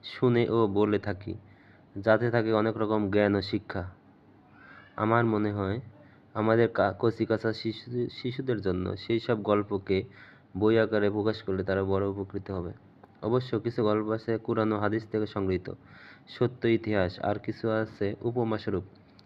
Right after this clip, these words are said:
শিশুদের মোমের মতো মনে সেসব চিত্রিত হলে বড় হয়ে চলার পথে পাথেয় হবে।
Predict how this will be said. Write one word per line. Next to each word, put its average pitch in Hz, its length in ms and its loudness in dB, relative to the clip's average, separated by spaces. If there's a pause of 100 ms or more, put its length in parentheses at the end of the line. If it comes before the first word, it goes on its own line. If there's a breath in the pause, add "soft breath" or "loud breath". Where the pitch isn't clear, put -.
(340 loud breath)
শিশুদের 123 600 0
মোমের 107 380 2
মতো 107 480 0 (260)
মনে 98 340 0 (400 loud breath)
সেসব 113 440 0 (200)
চিত্রিত 110 420 0
হলে 101 340 0
বড় 101 340 4
হয়ে 104 260 0
চলার 98 360 0 (100)
পথে 98 420 -2
পাথেয় 101 320 0
হবে। 92 280 -2